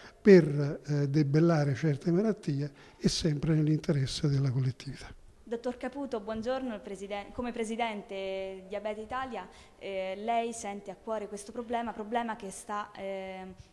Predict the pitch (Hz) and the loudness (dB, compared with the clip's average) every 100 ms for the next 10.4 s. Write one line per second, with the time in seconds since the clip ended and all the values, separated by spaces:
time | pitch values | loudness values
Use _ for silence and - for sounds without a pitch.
0 | - 202 - 208 220 285 202 196 190 190 | -14 -14 -10 -8 -4 -4 -4 -4 -4 -6
1 | - 214 208 240 208 214 233 226 - 240 | -8 -10 -8 -10 -8 -6 -6 -6 -6 -6
2 | 240 208 220 240 247 247 226 240 240 269 | -6 -10 -10 -8 -8 -8 -8 -8 -8 -4
3 | 254 - 214 208 214 208 202 202 196 196 | -4 -6 -18 -14 -12 -10 -10 -10 -10 -12
4 | 196 208 214 208 202 - 220 214 202 208 | -12 -10 -8 -8 -10 -8 -4 -4 -4 -8
5 | 202 - 202 190 185 180 170 170 170 - | -8 -8 -10 -8 -10 -10 -12 -14 -16 -20
6 | - - - 185 180 180 226 - 247 233 | -20 -20 -14 -10 -10 -6 -6 -6 -8 -2
7 | 254 240 247 233 226 226 220 220 - 208 | -2 0 -2 -4 -8 -10 -8 -10 -8 -6
8 | 202 196 208 208 - - 240 240 196 175 | -6 -6 -8 -8 -8 -8 -6 -6 -6 -6
9 | 175 196 - 226 226 208 190 202 - - | -8 -10 -4 -4 -4 -8 -8 -10 -12 -12
10 | - 202 185 185 | -10 -8 -8 -8